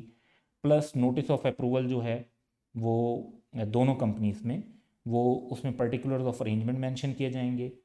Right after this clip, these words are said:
और value of asset ली जाएगी duly calculated by a registered valuer। तो ये पॉइंट्स आप इसके अंदर डिस्कस करेंगे। तो ये आप तीन पॉइंट्स ही डिस्कस कर देते तब भी क-, कन्फर्म था, लेकिन यहाँ पे कनेक्टेड वाली बात थी, तो एक फोर्थ पॉइंट था। प्रीवियस क्वेश्चन में आप नोटिस कर रहे थे, थ्री पॉइंट्स डिस्कस किए,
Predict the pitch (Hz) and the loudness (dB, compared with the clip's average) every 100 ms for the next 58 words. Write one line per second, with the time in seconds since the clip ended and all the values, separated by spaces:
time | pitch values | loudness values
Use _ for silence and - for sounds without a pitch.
0 | _ _ 113 104 110 123 127 123 110 120 | _ _ -4 -2 0 0 0 -2 -4 -4
1 | 123 113 110 107 110 113 110 113 123 117 | -4 -2 -2 -2 -2 -4 -2 -2 -2 -2
2 | 104 110 101 113 101 101 107 110 104 104 | -4 -4 -8 -6 -6 -6 -6 -6 -8 -8
3 | - 170 - 107 101 98 - _ 120 110 | -6 -6 -6 -6 -6 -6 -14 _ -6 -2
4 | 107 107 107 127 - 101 - _ _ _ | -2 -2 -4 -4 -4 -6 -6 _ _ _
5 | _ - - 113 113 113 113 - 120 131 | _ -12 -4 0 2 0 -2 -4 -2 -2
6 | 127 127 131 127 147 156 - 120 - - | -2 -2 -2 2 2 2 0 -2 -4 -20
7 | _ _ - 135 147 143 135 131 135 120 | _ _ -4 0 0 0 0 0 0 -2
8 | - 135 - 117 113 110 120 - _ _ | -4 -6 -2 -2 -2 -4 -6 -10 _ _
9 | _ - 113 117 127 127 - - - 117 | _ -4 0 2 0 -4 -16 -14 0 2
10 | 113 110 110 120 117 135 135 139 123 123 | 4 2 0 -2 0 -2 0 0 0 0
11 | 120 120 117 123 - 127 - 147 131 127 | 0 0 -2 -4 -2 -2 0 2 4 2
12 | 120 117 113 123 120 117 113 - 117 117 | 2 0 0 -4 -6 -4 -6 -4 -4 -4
13 | 117 117 117 123 120 123 143 139 135 - | -2 -2 -2 -4 -2 0 0 0 -6 -4
14 | 135 127 120 123 120 120 123 117 113 - | -6 -4 -4 -4 -4 -4 -4 -4 -6 -4
15 | 127 135 131 131 135 123 131 123 - 127 | -2 -2 -2 -2 -2 -4 -4 -6 -6 -6